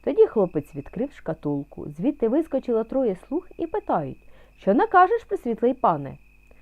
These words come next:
«Хочу, аби в хаті було вдосталь їсти й пити». Зайшла мати і здивувалася. На столі повно всяких страв і напоїв. Жили собі син та мати,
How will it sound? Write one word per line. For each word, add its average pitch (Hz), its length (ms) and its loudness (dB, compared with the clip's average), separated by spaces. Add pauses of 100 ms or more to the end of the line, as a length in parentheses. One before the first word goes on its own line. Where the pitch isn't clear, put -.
(180)
«Хочу, 247 500 0
аби 160 220 -4
в 156 60 -2
хаті 277 420 -2
було 170 260 -2
вдосталь 202 560 -4 (120)
їсти 151 360 -14
й 147 80 -14 (140)
пити». - 320 -16 (1000)
Зайшла 240 360 -6
мати 320 380 -8
і 269 140 -6
здивувалася. 160 1000 -8 (380)
На 214 160 0
столі 247 360 4
повно 262 480 2
всяких 240 540 0
страв 233 440 -4 (160)
і 170 40 -10
напоїв. 170 760 -8 (1600)
Жили 151 400 -4
собі 254 300 -4
син 226 320 -6
та 185 140 -10
мати, 175 500 -10